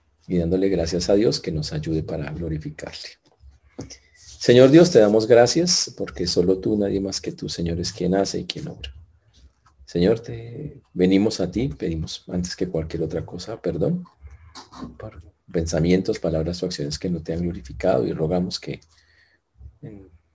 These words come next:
tú en tu infinita misericordia nos ayudes a, a tener un corazón muy dispuesto, Señor,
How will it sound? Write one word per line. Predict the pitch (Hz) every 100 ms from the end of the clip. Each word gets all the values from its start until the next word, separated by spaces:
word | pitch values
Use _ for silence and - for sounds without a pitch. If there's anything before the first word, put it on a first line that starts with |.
| _
tú | 139
en | 127 90
tu | 90
infinita | 87 87 80 92
misericordia | 98 85 76 85 80 90
nos | 90 87
ayudes | 76 78 85 -
a, | 90 87 - _ _ _ -
a | 90
tener | 92 95
un | 110
corazón | 107 95 - 87
muy | 87 90
dispuesto, | 92 - 80 - 80
Señor, | 76 78 78